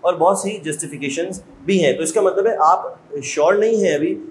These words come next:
कि hydrogen को कहाँ place किया जाए, exactly hydrogen किससे resemble करता है, इसका मतलब है आप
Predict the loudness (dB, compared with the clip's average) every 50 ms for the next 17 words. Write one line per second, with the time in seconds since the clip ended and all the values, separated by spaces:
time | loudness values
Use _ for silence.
0 | -14 -8 -6 -2 2 2 2 2 0 -2 -2 -2 -2 0 0 0 0 0 0 0
1 | -2 -4 -4 -4 -6 -6 -4 -2 2 2 2 2 0 0 -2 -2 -2 -2 -2 -2
2 | 0 2 2 0 0 -2 -6 -8 -8 -8 -4 -2 -2 0 0 0 -2 -2 -2 -4
3 | -4 -6 -6 -6 -4 -2 0 0 0 0 -2 -4 -6 -6 -6 -6 -4 -2 0 0
4 | 0 -2 -4 -12 -18